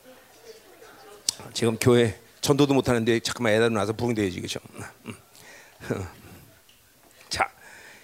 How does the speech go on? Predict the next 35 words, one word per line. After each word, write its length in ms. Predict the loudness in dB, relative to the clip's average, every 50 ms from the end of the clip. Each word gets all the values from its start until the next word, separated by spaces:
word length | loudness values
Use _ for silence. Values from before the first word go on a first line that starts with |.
| -4 0
그래서, 360 | 2 4 4 4 2 0 -4 -4 -10 -20 _ _ _ _
아, 80 | -8 -4
뭐 180 | 0 2 2 4
얘기하다 260 | 4 4 2 2 2
니? 140 | 0 -2 -2
아, 100 | -2 -4
그래. 200 | -4 -4 -6 -6 -6 -10 -16 -20 -20 -20 -20 -20 -20 -18
아, 40 | -18 -18 -16 -14
아, 100 | -16 -16 -16 -16
그, 100 | -16 -14 -12
그, 100 | -12 -4 0
애 80 | 2 4
얘기하면 260 | 4 4 2 0 0 -2
그만해. 300 | -6 -6 -6 -6 -2 2
아, 140 | 4 4 6
나는 220 | 6 4 4 4 6
애들 300 | 6 4 4 4 2 0
키-, 200 | 0 -2 -2 2
태어나는 340 | 4 4 4 6 4 2 0
게 80 | 2
너무 200 | 4 4 6 6
좋고 340 | 6 6 6 4 4 2 2 -4 -14 -16 -18 -18 -12 -4
이름 340 | 0 2 2 4 4 4 6
지어주는 280 | 6 6 4 4 2 2
게 60 | 4
너무 300 | 6 6 6 6 6 4
기쁜 280 | 2 -2 -4 -4 -4 -6
거예요. 200 | -6 -6 -2 0
막 160 | 2 2 4
계시가 320 | 6 6 6 8 8 8 8
막히면 320 | 6 6 4 4 2 2
이날 240 | 4 4 4 4 4
이름 180 | 2 -2 -2
지을 180 | -2 -4 -6 -6
때, 180 | -8 -10 -12